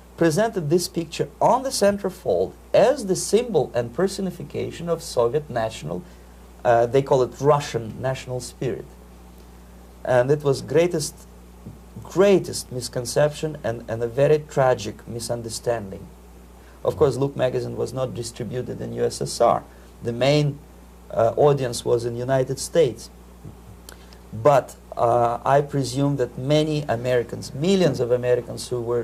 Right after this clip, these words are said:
reading Look magazine at that time had absolutely wrong idea about the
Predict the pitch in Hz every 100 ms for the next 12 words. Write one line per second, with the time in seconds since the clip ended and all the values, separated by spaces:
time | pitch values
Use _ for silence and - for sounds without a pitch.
0 | - 135 147 131 127 131 - 127 123 120
1 | 117 120 123 120 - 123 135 151 147 -
2 | - - - - - - - 143 143 143
3 | - - - - 175 190 - 123 151 165
4 | 156 160 - 120 135 143 147 113 117 110
5 | 120 117 - 101 107 110 110 98 110